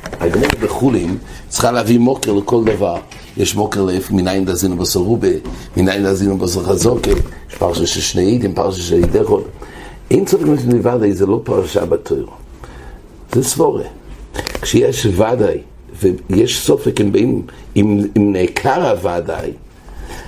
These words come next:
דהיינו, הוודאי כמו שהוא, ההבדל בין חזקה או לא,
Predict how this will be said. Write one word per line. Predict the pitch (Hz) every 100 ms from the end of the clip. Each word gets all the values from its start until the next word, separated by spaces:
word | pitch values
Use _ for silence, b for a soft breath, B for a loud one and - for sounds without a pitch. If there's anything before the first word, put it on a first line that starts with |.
| B -
דהיינו, | 117 170 160 117
הוודאי | 104 95 117 147 175 -
כמו | - 123 123
שהוא, | - 131 127
ההבדל | 98 92 92 139
בין | 160 127 98
חזקה | 98 85 110 120 107
או | 95
לא, | 95 85